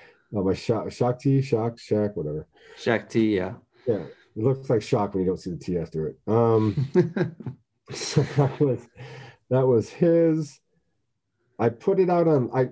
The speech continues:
Speaker 1: I'm pretty much going to now just either do Facebook, Reddit, and then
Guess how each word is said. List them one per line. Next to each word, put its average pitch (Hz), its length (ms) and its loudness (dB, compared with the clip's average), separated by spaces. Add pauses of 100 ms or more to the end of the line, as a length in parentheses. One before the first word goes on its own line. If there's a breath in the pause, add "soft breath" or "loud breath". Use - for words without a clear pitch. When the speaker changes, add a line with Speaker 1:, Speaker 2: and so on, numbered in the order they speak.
Speaker 1:
I'm 131 120 2
pretty 240 240 -2
much 170 320 0
going 127 420 2
to 104 360 0
now 104 480 2
just 104 480 0
either 101 220 2
do 90 160 -4
Facebook, 101 640 0 (100)
Reddit, 92 500 0
and 92 200 -2
then 87 320 -2